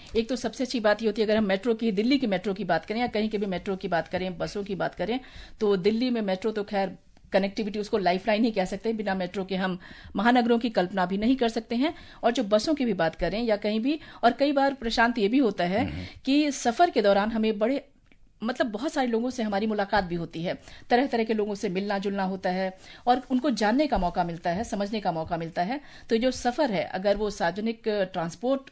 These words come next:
Speaker 1: उसमें हो, तो बहुत बढ़िया है। और वो जो पूलिंग की बात भी होती है,
Speaker 2: हम्म, हम्म, हम्म।
Speaker 1: जब हम कार पूलिंग की बात, जब हम पॉल्यूशन की बात करते हैं, तो उसमें अगर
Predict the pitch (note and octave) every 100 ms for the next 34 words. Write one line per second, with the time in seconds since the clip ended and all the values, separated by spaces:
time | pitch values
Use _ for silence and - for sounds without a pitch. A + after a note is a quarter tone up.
0 | - - F#3 E3+ B3+ - - - - C#4+
1 | F#3+ E3+ A3 G#3+ G3+ G3 A3 G#3+ A3 A#3+
2 | A#3 B3+ C#4+ C4 G3+ F#3 F#3+ G3+ F#3 B2+
3 | B2 F#2 G2+ F#2 G#2+ G#2+ E2+ G3+ A3+ A3
4 | G3+ G#3+ G#3 G#3 G#3+ G3+ G3+ C4 A#3+ G#3+
5 | C4 E4 C#4 G3+ E3+ E3+ D#3 E3 G3 F4
6 | - - - B3+ D4+ D#4